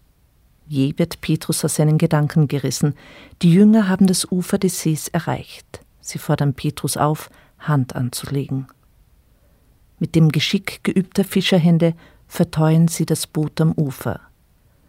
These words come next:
"Ob es mir je gelingen wird,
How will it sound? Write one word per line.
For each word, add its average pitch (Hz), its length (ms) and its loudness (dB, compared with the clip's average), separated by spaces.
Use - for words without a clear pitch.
"Ob - 160 -8
es - 180 -6
mir 143 180 0
je 147 300 0
gelingen 180 540 4
wird, 175 240 -2